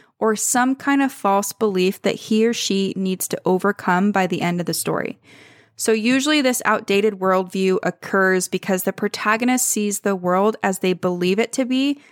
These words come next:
not as it actually is. And because of that, and in order to accomplish their story goal, the protagonist has to face and overcome this outdated worldview or false belief and bloom into a new version of themselves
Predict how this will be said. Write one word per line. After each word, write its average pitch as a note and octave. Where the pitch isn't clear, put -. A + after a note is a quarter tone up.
not G3
as A#3
it A#3+
actually F#3
is. -
And G#3
because A#3+
of A#3+
that, F#3+
and F#3
in F#3+
order G#3+
to G#3+
accomplish F3+
their E3+
story C4
goal, F#3+
the -
protagonist B3+
has A#3+
to A3+
face F#3+
and F#3+
overcome G#3
this F#3
outdated F#3
worldview F#3
or E3+
false F#3
belief F#3+
and G#3
bloom A#3+
into A3+
a G3+
new F#3+
version F3+
of F3+
themselves F3+